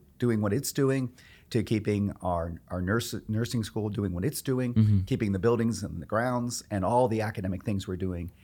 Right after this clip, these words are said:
Speaker 1: um, you know, here in the main building.
Speaker 2: For sure.
Speaker 1: Yeah. So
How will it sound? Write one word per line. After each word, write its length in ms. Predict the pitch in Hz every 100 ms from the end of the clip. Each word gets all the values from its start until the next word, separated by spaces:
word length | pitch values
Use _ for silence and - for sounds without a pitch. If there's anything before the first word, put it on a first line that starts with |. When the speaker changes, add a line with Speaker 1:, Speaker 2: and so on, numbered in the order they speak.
| - -
Speaker 1:
um, 400 | 90 87 87 90 -
you 100 | -
know, 140 | 104 82
here 180 | 87 95
in 60 |
the 60 | 87
main 140 | 85 85
building. 380 | 90 90 92
Speaker 2:
For 100 | 90
sure. 260 | 107 104 104 -
Speaker 1:
Yeah. 180 | 95 82 - -
So 360 | - 101 92